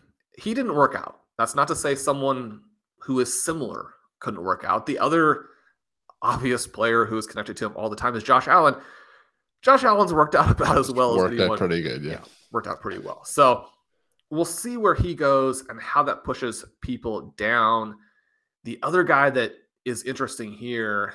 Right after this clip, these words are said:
Speaker 1: that I really like, because I like to get those elite tight ends more or less on a yearly basis and kind of corral about a third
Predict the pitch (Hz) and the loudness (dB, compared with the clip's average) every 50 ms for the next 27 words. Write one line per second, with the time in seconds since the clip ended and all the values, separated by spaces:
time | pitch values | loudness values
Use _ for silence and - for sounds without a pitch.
0 | - _ _ _ _ _ _ - 123 113 107 - - _ _ _ _ _ - - | -14 _ _ _ _ _ _ -6 -6 -6 -6 -6 -12 _ _ _ _ _ -6 -4
1 | 143 147 175 175 170 160 147 131 120 120 110 113 - - - 104 - 110 104 107 | 0 2 2 2 2 2 0 -2 -2 -2 -2 -4 -6 -10 -16 -16 -14 -12 -8 -6
2 | 104 107 101 101 104 113 135 131 135 - - 113 104 - - 120 117 117 - _ | -6 -6 -4 -4 -4 -4 -4 -6 -8 -12 -12 -12 -10 -8 -6 -6 -6 -6 -10 _
3 | _ _ _ _ _ _ _ _ _ _ - 117 117 107 - - 101 107 98 104 | _ _ _ _ _ _ _ _ _ _ -6 -4 -4 -4 -6 -10 -14 -14 -12 -10
4 | 107 113 113 - - - 107 107 107 107 104 101 101 101 101 101 98 92 90 - | -10 -12 -12 -12 -10 -6 -6 -4 -4 -4 -4 -4 -6 -6 -8 -10 -12 -12 -10 -10
5 | - - - - _ - _ _ - 107 120 127 123 117 113 110 110 107 104 - | -10 -12 -14 -18 _ -20 _ _ -8 -4 0 2 2 4 4 2 2 0 -2 -4
6 | - 98 104 101 98 95 98 104 104 101 92 92 90 90 101 104 101 - - 95 | -6 -8 -8 -8 -8 -8 -8 -6 -6 -6 -8 -6 -6 -6 -6 -6 -6 -6 -6 -6
7 | 127 - - - - - - _ _ _ _ - _ _ _ _ - 113 110 110 | -6 -6 -8 -8 -12 -16 -20 _ _ _ _ -20 _ _ _ _ -4 -2 0 0
8 | 107 104 104 101 92 85 - _ _ _ _ _ _ _ _ - 262 247 - - | 0 0 -2 -4 -8 -12 -18 _ _ _ _ _ _ _ _ 4 4 4 4 2
9 | - - 151 131 120 117 120 123 123 117 113 101 101 113 110 107 117 - - - | -2 -2 0 2 4 6 6 6 6 6 4 2 2 4 4 4 4 2 0 -4
10 | 120 - - - - 110 113 107 92 82 78 76 | -6 -6 -6 -2 0 2 2 2 0 -2 -4 -6